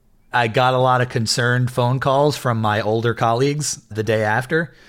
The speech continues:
saying, "What are you doing? You know, you're giving the Republicans all this ammo." But there was a generational divide.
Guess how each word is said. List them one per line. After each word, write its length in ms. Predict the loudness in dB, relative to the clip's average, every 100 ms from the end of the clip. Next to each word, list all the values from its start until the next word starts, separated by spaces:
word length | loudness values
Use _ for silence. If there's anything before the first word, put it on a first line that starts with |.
| -20 -20 -18
saying, 300 | -10 -6 -2
"What 160 | 0 2
are 40 |
you 100 | 2
doing? 340 | 2 2 2 0
You 80 | -4
know, 60 |
you're 200 | -4 -4
giving 340 | 0 0 2 2
the 100 | 2
Republicans 600 | 2 0 0 0 -2 0
all 140 | 0
this 180 | -2 -2
ammo." 480 | -2 0 -2 -6 -14 -20 -20 -20 _ _ -6
But 100 | 0
there 60 |
was 120 | 2 2
a 40 |
generational 600 | 0 2 2 0 -2 -4
divide. 380 | -4 -6 -6